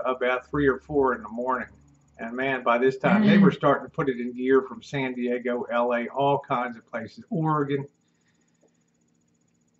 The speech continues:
Speaker 1: And that guy was taking video with his cell phone camera riding in his fire truck.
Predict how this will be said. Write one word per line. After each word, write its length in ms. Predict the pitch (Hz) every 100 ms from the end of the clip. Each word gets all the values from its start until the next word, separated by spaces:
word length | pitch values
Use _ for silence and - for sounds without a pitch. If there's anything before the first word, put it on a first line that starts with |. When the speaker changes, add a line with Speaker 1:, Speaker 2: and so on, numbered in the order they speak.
| _ _ _ _ _
Speaker 1:
And 240 | 147 143 143
that 240 | 151 151
guy 240 | 160 156
was 160 | 147 139
taking 380 | - 170 156 123
video 480 | 151 214 175 143 135
with 240 | 135 135
his 220 | 180 -
cell 260 | 196 190 190
phone 260 | 190 180 175
camera 420 | 180 175 170 147
riding 460 | 131 131 147 160 160
in 120 | 165
his 180 | 170 -
fire 400 | 165 160 156 135
truck. 440 | - 120 110 -